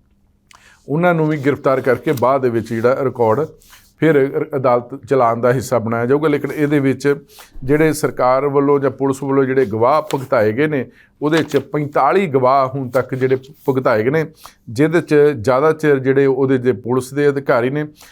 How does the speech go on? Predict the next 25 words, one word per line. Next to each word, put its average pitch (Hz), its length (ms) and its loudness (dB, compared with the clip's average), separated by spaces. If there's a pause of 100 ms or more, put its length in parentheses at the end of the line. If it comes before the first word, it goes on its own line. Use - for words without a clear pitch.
(160)
ਤੇ 143 100 -2
ਕੁਝ 156 240 0
ਹੋਰ 156 340 2
ਲੋਕ 135 340 -2
ਵੀ 127 280 -4
ਇਹਦੇ 139 180 -2
ਵਿੱਚ 127 180 -2
ਸ਼ਾਮਲ 123 360 -2
ਨੇ। 160 60 0
ਲੇਕਿਨ 143 340 -2
ਜਿਹੜੇ 135 160 -2
ਇਸ 131 160 -6
ਚਲਾਨ 123 320 0
ਦੇ 131 60 -4
ਵਿੱਚ 131 260 -6 (440)
ਮੋਟੀਆਂ 143 500 -2
ਗੱਲਾਂ 139 360 2
ਜਿਹੜੀਆਂ 139 400 -2 (380)
ਪੁਲਿਸ 139 280 -4
ਨੇ 131 180 -4
ਚਲਾਨ 123 340 -2
ਵਿੱਚ 123 200 -8
ਪੇਸ਼ 127 320 -6
ਕੀਤੀਆਂ 175 420 -6
ਨੇ, 127 100 -2